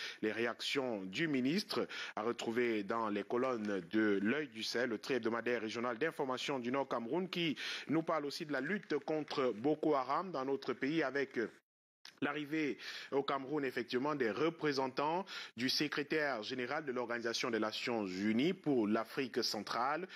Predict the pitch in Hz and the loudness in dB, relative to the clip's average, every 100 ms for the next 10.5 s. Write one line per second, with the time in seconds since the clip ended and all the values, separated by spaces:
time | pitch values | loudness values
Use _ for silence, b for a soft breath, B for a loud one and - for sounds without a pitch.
0 | B - 120 147 185 - 101 - - 175 | B -2 2 2 0 -2 -8 -6 -2 0
1 | 151 - 131 151 202 - 139 120 110 104 | 0 -2 0 0 -2 -2 0 0 0 0
2 | 113 147 B B B 131 123 107 117 107 | 0 -2 B B B 0 2 2 0 2
3 | 156 143 - 113 104 123 117 - 110 104 | 0 0 0 0 2 2 2 0 -4 -2
4 | 131 107 98 107 - 143 113 98 107 107 | 0 2 2 2 0 -2 -4 -6 -6 -4
5 | 131 123 120 147 135 107 - 120 117 113 | -2 -2 -2 -2 -2 -4 -2 -2 0 0
6 | 120 123 - - 110 107 107 180 - B | 0 -2 -6 -8 -6 -4 -4 -4 -4 B
7 | B B 107 120 - 170 147 139 139 120 | B B -2 0 0 0 0 0 0 0
8 | 117 - 147 139 139 113 107 135 170 147 | -4 2 4 4 2 -2 0 2 4 2
9 | 127 123 117 110 127 117 110 110 - 123 | 0 0 0 0 0 0 0 0 2 -2
10 | 107 95 127 143 | -2 -4 -2 -2